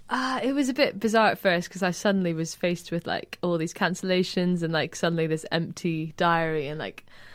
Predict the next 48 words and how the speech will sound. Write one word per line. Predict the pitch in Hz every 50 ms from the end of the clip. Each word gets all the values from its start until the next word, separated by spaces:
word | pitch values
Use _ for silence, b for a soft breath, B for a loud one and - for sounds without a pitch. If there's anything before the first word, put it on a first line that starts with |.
| b b b
this | - 180 -
sort | - 165 143
of | 117 156 165 180 -
desert | 196 170 170 165 165 165 160 - - - - -
approaching | - - 170 - - - 185 165 - - - 185 175 202
<laughs> | 285 269 277
the | 277 240
rest | 214 214 226 208 -
of | 226 190
the | 202
year. | 196 208 202 202 190 180 175
And | 190 208 196 196
I | 196 190
was | 202 190
just, | 190 180 - 170
like, | 175 170
tumbleweed, | - - 208 202 190 190 180 170 180 170 156 165
you | 170 175
know. | 170 165 156 B B B B B B B B B
And |
I | 185 196
just | 202 190 196 -
was | 196 175
thinking, | - 190 180 196 170
"Gosh, | - 208 202 190 180 - - - - -
what | - 190 196 - -
can | - 196 190
I | 185
do? | 175 190 214 202 190 185 185 - - - - - - _ - -
I | 185 196 202
know | 196 180 170 170 160 - - - -
I | - 175
can | 170 - 180 170
just, | 170 170 - -
like, | - - - - - - - _ -
do | - 165
everything | 160 165 160 165 170 165 165
online." | 170 180 196 226 294 320 226 170 160
And | 156 165
so | - - 165
I | 160
just | 160 165 170 - -
started | - 180 175 170 170 170
live | 180 185 190 180 -
streaming | - - 170 165 160 160 160 175 180
kind | - 196 170 160
of | 175 165 170 -
pretty, | - - 175 170 175 170